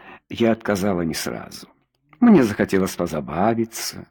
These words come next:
поводить за нос уродливого карлика. Бесконечные переговоры с послами не мешали мне исполнять обычные обязанности. В Гринвиче я провела торжественную церемонию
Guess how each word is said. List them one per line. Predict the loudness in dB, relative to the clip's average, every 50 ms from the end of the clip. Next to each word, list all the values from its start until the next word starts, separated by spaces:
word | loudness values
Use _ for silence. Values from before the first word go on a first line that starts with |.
| _ _ -4
поводить | 0 2 2 2 4 2 0 0 0
за | -2 0 2 4 4 4
нос | 4 2 0 -2 -6 -12 _ -2
уродливого | 0 2 4 4 4 2 2 2 4 4 4 4 2 0
карлика. | -2 -2 -2 0 0 0 0 -2 -4 -4 -6 -8 -14 -16 -16 -16 _ _ _ _ _ _ _ _ -20 -20 -20 _ -20 _ -10
Бесконечные | -4 -2 -2 -2 0 0 2 4 4 4 2 -2 -2 2 2 2 2
переговоры | 2 2 2 2 4 4 4 2 2 2 2 2 4 4 2 2
с | 0 -2
послами | -4 -4 -4 -4 -4 -6 -4 -2 -2 -2 -2 -2 -2 -4 -4 -6 _ _ _ -20 -20 -20 -8 -2
не | 2 6 6
мешали | 6 6 4 2 2 2 2 2 2
мне | 2 2 2 2 0
исполнять | -2 -4 -6 -4 -4 -2 -2 -2 -2 -2 -4 -6
обычные | -6 -4 -4 -4 -4 -4 -4 -2 -2 -2 -2
обязанности. | -4 -8 -12 -10 -10 -10 -10 -10 -12 -14 -14 -14 -14 -16 -14 -16 -16 -16 -18 _ _ _ _ _ _ _ -20 -20 -20 -20 -20 -20 -18 -16 -12
В | -6 -2 0
Гринвиче | 2 4 4 6 4 4 2 0 -2 0 -2 -2 -2 -4 -8 -14 _ _ _ -14
я | -6 0 2 2
провела | 2 4 4 6 6 6 4 4
торжественную | 2 0 0 0 0 0 -2 -2 -4 -4 -6 -6 -4 -2 -2 -2 -4
церемонию | -4 -6 -6 -6 -6 -4 -2 0 2 2 4 4 4 4 4 0